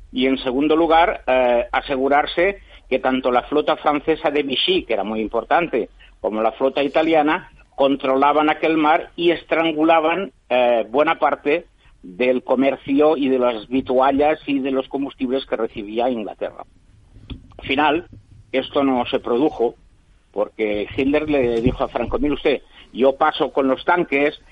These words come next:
invadimos Portugal, de paso, y usted se lo queda y tal". Pero Franco se acordó de Napoleón, dijo, "Esta gente que dice que échese usted para un lado, que paso yo", y ya, luego se acaba quedando,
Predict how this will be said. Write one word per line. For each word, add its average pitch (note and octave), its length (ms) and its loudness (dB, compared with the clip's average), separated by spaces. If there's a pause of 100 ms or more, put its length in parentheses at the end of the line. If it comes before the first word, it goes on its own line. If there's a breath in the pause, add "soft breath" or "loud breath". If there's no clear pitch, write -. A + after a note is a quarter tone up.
(120 soft breath)
invadimos E3 520 4
Portugal, D#3 720 0
de G#2+ 200 -6
paso, E3+ 300 0
y D3 100 0
usted G#2+ 240 -2
se - 120 -4
lo B2+ 100 0
queda C#3 220 -2
y A2+ 60 -6
tal". F#2 200 -4 (540)
Pero D3+ 300 4
Franco F#3 460 2
se G3+ 120 -2
acordó F3+ 360 2
de D#3 120 4
Napoleón, F3 640 4 (680)
dijo, D#3 300 0
"Esta F3 200 0
gente F3+ 280 0
que C3+ 120 -4
dice E3 260 -2
que D3 200 0 (180)
échese - 420 -2
usted G3 220 0
para F#3+ 140 4
un F#3 80 4
lado, G3 160 4
que D#3+ 120 0
paso E3+ 280 0
yo", E3 240 4
y D3 100 0
ya, E3 160 0
luego D#3 380 2
se - 80 -2
acaba D3 320 0
quedando, G#2 460 -4